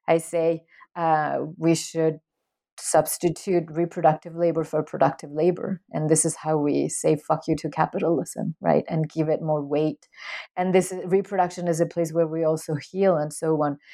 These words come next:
Um, be-, having been taught by feminists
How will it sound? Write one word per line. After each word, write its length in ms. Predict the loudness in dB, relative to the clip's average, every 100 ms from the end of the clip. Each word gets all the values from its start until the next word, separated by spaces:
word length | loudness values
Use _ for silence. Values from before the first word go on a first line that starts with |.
| -20 -18 -2
Um, 340 | 2 2 0 -6 -8 -4
be-, 340 | 0 2 0 -2
having 420 | 0 2 2 -2
been 320 | 0 0 0
taught 600 | 2 4 4 2 -10 -10 _ _ _ _ _ _ _ _
by 140 | 2 2
feminists 1000 | 2 0 2 2 2 0 -2 -4 -4